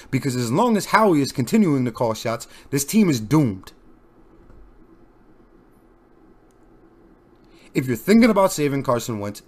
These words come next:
and you don't want to trade him, you get a, a head coach in here who's going to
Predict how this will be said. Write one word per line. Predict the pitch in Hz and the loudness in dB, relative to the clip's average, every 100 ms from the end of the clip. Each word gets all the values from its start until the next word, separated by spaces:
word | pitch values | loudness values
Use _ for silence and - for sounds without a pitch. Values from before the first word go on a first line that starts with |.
| - | -6
and | 139 | -2
you | 123 | -2
don't | 110 151 196 | 4 6 6
want | 147 123 | 2 -2
to | |
trade | 110 110 104 | -4 -8 -6
him, | 101 127 _ _ _ _ _ | -8 -10 _ _ _ _ _
you | 120 | -4
get | 110 107 | -2 -2
a, | 98 - - _ - | -4 -14 -20 _ -6
a | 117 110 104 95 | 0 0 -2 -4
head | - 170 | -2 -2
coach | - 214 214 | 2 0 0
in | 190 | -2
here | 131 110 117 - - - | -2 -2 -4 -12 -20 -6
who's | 143 - | -4 0
going | 151 156 | 0 0
to | 147 | -4